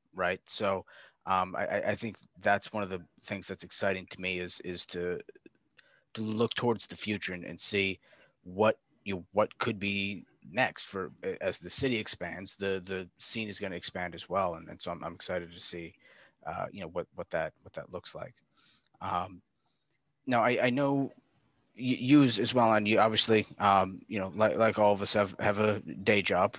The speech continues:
You know, we, we gotta pay the bills somehow, right? <laughs> Comedy doesn't do it. Um,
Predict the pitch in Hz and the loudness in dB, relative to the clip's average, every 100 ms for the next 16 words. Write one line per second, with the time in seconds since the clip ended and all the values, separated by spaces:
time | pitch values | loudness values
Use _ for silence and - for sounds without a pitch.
0 | 107 101 92 95 - 101 101 98 113 101 | -2 -2 -2 -8 -8 -2 2 4 4 4
1 | 110 113 - 104 98 92 104 - 123 113 | 2 2 2 4 4 4 4 0 -2 -2
2 | 110 110 120 107 92 87 - - - - | -2 -2 -2 0 -2 -2 -10 -16 -14 -14
3 | - 107 113 110 107 110 | 0 4 6 8 6 2